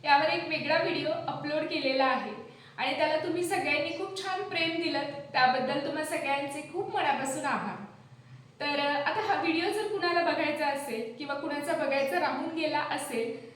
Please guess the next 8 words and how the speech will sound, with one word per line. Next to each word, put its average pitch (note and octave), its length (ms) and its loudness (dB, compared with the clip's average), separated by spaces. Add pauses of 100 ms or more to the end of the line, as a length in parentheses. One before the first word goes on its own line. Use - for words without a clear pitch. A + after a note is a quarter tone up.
(120)
तर D#4+ 60 -6
त्याची F4 480 2
लिंक G4 300 -2
मी G4+ 80 -2
डिस्क्रिप्शन F4 560 0
बॉक्समध्ये D#4 560 0
दिलेली B3+ 340 2
आहे. - 480 0